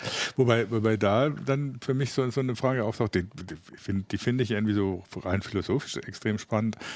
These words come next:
Ähm, wenn wir jetzt davon ausgehen, es gibt tatsächlich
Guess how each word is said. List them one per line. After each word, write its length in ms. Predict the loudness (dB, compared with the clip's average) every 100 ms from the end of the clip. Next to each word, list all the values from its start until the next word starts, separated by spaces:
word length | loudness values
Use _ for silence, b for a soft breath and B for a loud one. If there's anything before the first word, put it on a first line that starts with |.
| B B -2
Ähm, 340 | 0 0 -2 B B 0
wenn 160 | 2
wir 80 | 4
jetzt 160 | 2 0
davon 200 | -2 0
ausgehen, 420 | 0 2 0 0
es 120 | 0
gibt 220 | -2 0
tatsächlich 680 | -2 2 2 2 0 -2 -14